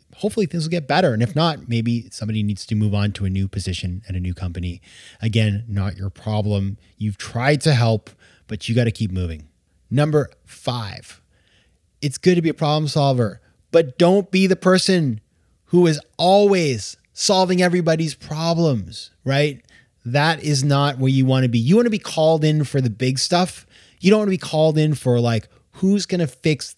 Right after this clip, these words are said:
the printer. But sometimes the resourceful people, they end up just being the resource for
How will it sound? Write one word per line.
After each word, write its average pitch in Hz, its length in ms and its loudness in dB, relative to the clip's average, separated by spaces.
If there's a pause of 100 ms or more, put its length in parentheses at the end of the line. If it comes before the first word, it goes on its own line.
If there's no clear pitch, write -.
(100)
the 135 60 -4
printer. 113 580 -2
But 143 160 -2
sometimes 160 600 -2
the 131 120 0
resourceful 135 600 -2
people, 147 520 0 (340)
they 143 140 2
end 160 160 2
up 147 120 2
just 123 220 2
being 131 400 2
the 120 80 2
resource 123 480 0
for - 240 -12